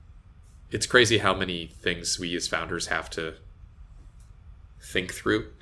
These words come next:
<laughs> to, like, make one of these <laughs> decisions. It's like, it all affects one another. Um, so, and, and I, and that's the whirlwind I'm in right now, is just, okay, we gotta, we gotta, like, really put the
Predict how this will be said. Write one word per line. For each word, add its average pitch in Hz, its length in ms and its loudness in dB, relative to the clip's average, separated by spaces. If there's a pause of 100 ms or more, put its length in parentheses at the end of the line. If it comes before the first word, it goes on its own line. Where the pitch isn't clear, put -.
(140)
<laughs> - 260 -20
to, - 120 -6
like, 80 320 -4 (100)
make 85 520 -6
one 85 220 -4
of 87 120 -6
these - 460 -4 (500)
<laughs> - 140 -6
decisions. - 1000 0
It's - 200 -6
like, - 280 0 (760)
it - 120 2
all 95 240 8
affects - 600 2
one 82 140 -2
another. 76 380 -10 (220)
Um, 78 240 -10 (1120)
so, 78 420 -6
and, 92 160 -2
and 92 120 2
I, 90 60 6
and 95 200 -2
that's 95 200 8
the 95 140 2
whirlwind 82 400 0
I'm 78 140 -8
in 78 100 -10
right 73 180 -8
now, 78 260 -12
is - 180 -4
just, - 420 -4 (520)
okay, 120 440 8 (880)
we 98 60 -6
gotta, 95 220 10
we 98 80 0
gotta, 95 240 10
like, 90 260 4
really 92 340 2
put - 380 -4
the 87 380 0